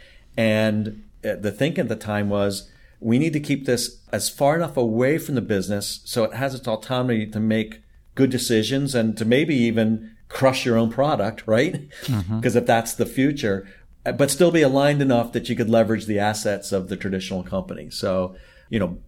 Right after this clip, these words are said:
Speaker 1: Barnes and Noble and Borders and even, like, Kmart's and, you know, a lot of the traditional businesses, their first foray into the internet was to set up a side business,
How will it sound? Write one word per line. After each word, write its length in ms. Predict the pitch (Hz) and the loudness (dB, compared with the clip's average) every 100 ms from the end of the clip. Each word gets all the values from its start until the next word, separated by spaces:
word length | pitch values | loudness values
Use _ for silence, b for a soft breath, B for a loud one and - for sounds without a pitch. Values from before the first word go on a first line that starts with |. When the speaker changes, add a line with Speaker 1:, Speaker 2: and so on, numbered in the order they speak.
| - | -4
Speaker 1:
Barnes 340 | 104 104 107 104 | 0 2 2 2
and 80 | |
Noble 380 | 107 120 127 117 | 4 4 4 2
and 120 | 101 | 2
Borders 500 | 98 120 123 120 98 | 2 4 4 2 0
and 360 | 98 95 92 95 | -2 -2 -2 0
even, 400 | 113 101 98 95 | -2 0 0 -2
like, 240 | 90 87 | -4 -8
Kmart's 600 | - 139 135 123 120 - 107 | -2 0 2 2 0 -4 -6
and, 180 | 92 B B B | -6 B B B
you 100 | 123 | -2
know, 180 | 95 90 | -2 -2
a 120 | 107 107 | 0 2
lot 320 | 113 139 143 | 4 4 2
of 200 | 135 117 | 2 2
the 200 | 110 107 | 2 0
traditional 420 | 117 110 - 104 | 0 -2 -2 0
businesses, 800 | 110 107 104 - 95 95 90 - - 104 | 0 0 -2 0 0 0 -4 -12 -18 -8
their 400 | 95 101 98 95 | -2 2 2 0
first 340 | - 117 117 | 0 0 0
foray 640 | - 123 127 110 98 98 | -2 2 4 4 2 0
into 300 | - 101 104 | -4 -6 -4
the 240 | 92 95 95 | -2 -2 -2
internet 600 | 95 123 113 92 90 - - | -2 0 2 0 -2 -8 -4
was 240 | 101 95 | 0 0
to 60 | 95 | -2
set 340 | - - 110 | -2 2 2
up 140 | 104 98 | 2 0
a 60 | |
side 420 | - 110 95 98 92 | -2 0 0 0 -2
business, 500 | 101 98 90 - | -2 -2 -6 -8